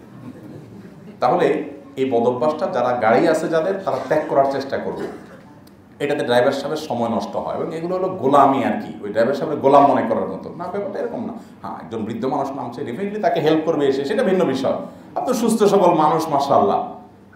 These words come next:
হনহনায় হেঁটে যাবেন একটু পরে। এখন বসে আছেন, আপনি দরজা খুলবেন না, আপনারা খুলে বসে, এগুলো খুবই মানে হাস্যকর একটা culture, সোজা কথা। এটা, এটা সুস্থ মানুষ এই যে অপেক্ষা করেন, এদের সাথে দরজা খুলে দিবে, লজ্জা হওয়া উচিত। আল্লাহ আমাদেরকে সংশোধন হওয়ার তৌফিক দান করুন।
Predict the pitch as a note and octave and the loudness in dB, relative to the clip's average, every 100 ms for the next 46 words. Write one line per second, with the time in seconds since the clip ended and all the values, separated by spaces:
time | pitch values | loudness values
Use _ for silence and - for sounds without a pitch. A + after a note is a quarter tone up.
0 | - D3 F3 F3+ F#3+ F3+ D3 E3+ D#3+ D3+ | -6 0 2 6 8 8 6 6 6 6
1 | C#3+ C3 C3+ G#2+ - - C3 A#2+ B2 E3+ | 4 2 -2 -2 -4 -4 -6 -6 -4 -4
2 | E3 G#3 A3 G#2+ G#2+ G#2 G2+ - G2 - | -4 -8 -10 -10 -8 -6 -4 -6 -6 -8
3 | - - A2+ - D3+ C#3 G#2+ - - - | -10 -10 -10 -10 -8 -6 -8 -10 -14 -18
4 | - - - - - - - - - D#3 | -20 -20 -20 -20 -20 -16 -16 -16 -14 -12
5 | F#3+ F#3+ - - B2 A#2+ - - - G#3 | -10 -10 -12 -14 -12 -10 -8 -8 0 2
6 | - D#3+ C3 - - F#2+ - - F2 E2 | 4 4 2 0 0 -2 -4 -8 -10 -10
7 | D#2+ - D3 - - - D#3+ G3 F#3+ G#3 | -10 -10 -10 -12 -14 -8 -6 -4 -2 0
8 | F#3+ G3 G#3 G3 F#3+ F3 G#3 G#3+ A3+ A3+ | 2 4 4 4 6 6 6 6 4 4
9 | A3 G3 G3 F#3+ E3 D#3 C#3+ C#3+ A#2 - | 4 4 4 4 6 6 6 4 2 0
10 | C#3+ - F3 - - - - - - - | 0 4 4 6 4 0 -8 -14 -20 -20
11 | - - - - - - - - - - | -20 -20 -20 -20 -20 -20 -20 -20 -20 -20
12 | - B2+ B2+ B2 A#2+ A#2 A#2+ A2 - G2 | -8 -2 2 2 0 -2 -6 -8 -8 -6
13 | F#2 E2+ F2 F2 E2 - - - | -6 -6 -8 -10 -10 -12 -12 -14